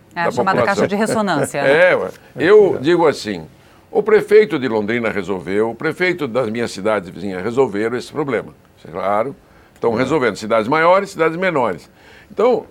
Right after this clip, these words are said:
Speaker 2: eu tenho até, nas primeiras reuniões lá, conselhei que os municípios pequenos, o prefeito de Londrina, Alexandre Kiref,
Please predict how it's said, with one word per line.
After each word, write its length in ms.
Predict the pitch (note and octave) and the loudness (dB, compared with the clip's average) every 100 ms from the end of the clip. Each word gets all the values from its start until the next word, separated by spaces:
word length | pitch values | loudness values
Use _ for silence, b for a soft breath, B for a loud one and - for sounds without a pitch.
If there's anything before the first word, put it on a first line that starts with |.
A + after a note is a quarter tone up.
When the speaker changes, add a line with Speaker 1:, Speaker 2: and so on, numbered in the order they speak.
| B B | B B
Speaker 2:
eu 240 | - F#3+ E3+ | 0 2 2
tenho 260 | D#3 C#3 | 0 0
até, 260 | A#2 C3 B2 | 0 0 0
nas 180 | A#2 A2+ | 0 -2
primeiras 340 | A#2 C#3+ E3 | 0 2 2
reuniões 460 | B2+ A#2 A2 A2+ E2+ | 2 0 0 0 0
lá, 260 | F#2 F#2 E2+ - | 0 -2 -4 -6
conselhei 680 | B2 - B2 A2+ B2+ A2 - B | -6 -2 -2 0 -2 -4 -12 B
que 60 | - | -10
os 80 | A2+ | -4
municípios 460 | C3 B2 D3 B2+ - | -2 -2 -4 -6 -6
pequenos, 520 | A#2+ - G#2+ F#2 D#2 - | -8 -2 -2 -2 -8 -16
o 60 | - | -10
prefeito 340 | F#2+ G2 A2+ | -8 -4 -4
de 60 | A#2+ | -2
Londrina, 340 | A2 A2 G#2 | -2 -2 -4
Alexandre 300 | F#2 A2+ A2+ | -6 -6 -6
Kiref, 300 | A2+ G2+ | -4 -4